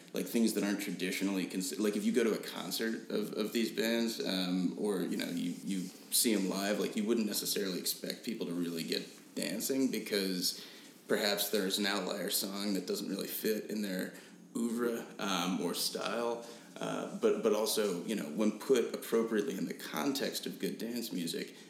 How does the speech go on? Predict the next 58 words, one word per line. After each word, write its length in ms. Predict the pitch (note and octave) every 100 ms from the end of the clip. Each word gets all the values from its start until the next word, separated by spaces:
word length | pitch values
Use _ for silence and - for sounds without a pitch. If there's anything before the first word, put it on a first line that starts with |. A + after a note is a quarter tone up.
| -
um, 300 | G#2 F2+ -
you 100 | A#2
know 120 | A#2+ G2+
exactly 480 | F#2+ G#2+ G#2 - G2
what 180 | -
to 80 | -
do. 320 | - - - - - - -
Uh, 240 | G2 G2 -
and 100 | G#2+
a 40 |
lot 140 | G#2+ D3
of 60 | E3
that 100 | D#3+
has 160 | D#3
to 60 | B2+
do, 160 | B2 A#2+
I 40 |
think, 200 | A#2 A2+
with, 120 | G#2+
like, 120 | G#2
the 80 | G2+
swing 380 | G#2 - G#2 G#2+
of 80 | G2+
the 60 |
drums, 540 | F#2 F2+ A2 - - -
you 80 | G2
know? 220 | G2 G#2 -
You, 140 | G#2
you 180 | - G#2+
really 180 | G#2+ A2+
want 240 | G#2+ G#2+
something 360 | F#2 G#2 D#2+ F#2
that, 260 | F2+ - -
that 160 | F2+
sort 180 | - F2+
of, 200 | F2 -
uh, 420 | - E2 - -
that 120 | - G#2
moves 280 | G2+ G2
you 60 | -
forward 480 | - G2 F#2+ F2+ F2
and 120 | -
sort 120 | - G2
of 100 | -
propels 560 | G2+ - F#2+ F#2 F2+
the, 220 | F#2+ F#2 F2+
uh, 140 | F#2 -
the 60 |
music. 500 | - F#2+ G2+ G2+ - - - - -
Um, 220 | G2 G#2
and 100 | A2
I 40 |
think 180 | A2 C#3+
a 40 |
great 280 | A2 A2 C3
example 460 | D3 A#2+ A2+ C3 D3
of 80 | C#3
that, 320 | D3 D3+ D#3